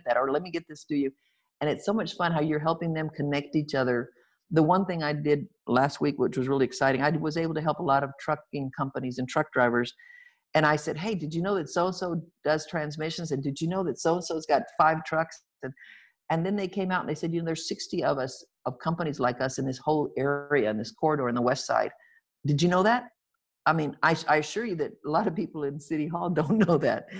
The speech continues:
So it's more like we need to, we need to take the time to really know who we are and what we have and how we can support each other, because,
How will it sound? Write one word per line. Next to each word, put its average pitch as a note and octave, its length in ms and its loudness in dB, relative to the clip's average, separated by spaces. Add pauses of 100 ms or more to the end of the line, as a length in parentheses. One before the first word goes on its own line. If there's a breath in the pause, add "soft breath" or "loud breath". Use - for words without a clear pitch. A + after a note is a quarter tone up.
(400 loud breath)
So - 200 0
it's G#3+ 220 0
more G#3 200 2
like E3+ 240 2 (200)
we E3 180 -2
need A3+ 220 -2
to, G#3 180 -8 (100)
we E3+ 140 -2
need F3 220 -4
to A3 60 -2
take E3+ 260 -2
the E3+ 80 -4
time D#3+ 260 -2
to D3+ 120 -2
really D3+ 220 0
know D3 240 2
who C#3+ 200 0
we C#3 160 2
are C#3 320 4
and B2+ 120 -4
what C3+ 160 2
we C3 140 0
have C#3 360 0
and C3+ 120 -10
how C#3+ 100 0
we C#3 120 -2
can C3+ 120 -14
support C3+ 380 -2
each C3+ 160 -8
other, A2+ 240 -2
because, C3 560 -10